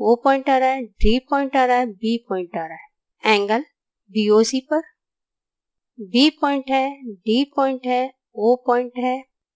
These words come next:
और सी पॉइंट है। कॉमन पॉइंट क्या दिखाई दे रहे हैं? O, D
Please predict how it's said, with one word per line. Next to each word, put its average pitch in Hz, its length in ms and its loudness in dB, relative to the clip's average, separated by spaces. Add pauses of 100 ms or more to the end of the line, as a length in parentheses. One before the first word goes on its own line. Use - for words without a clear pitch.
(100)
और 285 180 4
सी - 460 -2
पॉइंट 170 280 -8
है। 180 140 -16 (420)
कॉमन 247 300 6
पॉइंट 285 260 0
क्या 294 160 2
दिखाई 277 260 0
दे 269 80 -2
रहे 277 100 -2
हैं? 285 100 -12 (140)
O, 220 300 2 (1300)
D 214 340 2